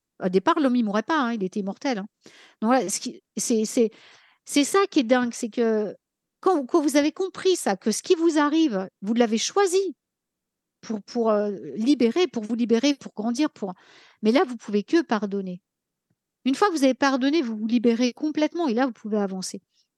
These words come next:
La cause, tout ce que vous vivez, il y a une cause, et une cause déclenchée par ce que vous appelez le karma. Donc, en fait, tout ce que vous vivez, vous l'avez choisi et c'est voulu pour que vous vous amélioriez,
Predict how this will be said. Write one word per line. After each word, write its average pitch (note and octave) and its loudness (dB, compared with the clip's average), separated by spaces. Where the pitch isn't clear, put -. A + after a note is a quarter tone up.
La B3 2
cause, D#4+ 0
tout F#4+ 2
ce - -6
que - 0
vous B3 0
vivez, A#3 -2
il F#3+ 0
y G#3 4
a G#3 4
une G#3 -2
cause, A3 -2
et - -10
une F#3 -10
cause D4+ 0
déclenchée C4 -2
par C#4+ 2
ce - -10
que - -2
vous A#3 0
appelez A#3 2
le A#3 -4
karma. G#3 -2
Donc, D#4 2
en B3 2
fait, D#4+ 0
tout F#4 4
ce - -6
que E4+ 0
vous B3+ 0
vivez, B3+ 0
vous C#4+ -2
l'avez A3 2
choisi A3 -2
et G3 2
c'est A#3+ -2
voulu C4+ 0
pour - -8
que A#3+ 0
vous C#4+ 0
vous G#3+ -4
amélioriez, G3+ 0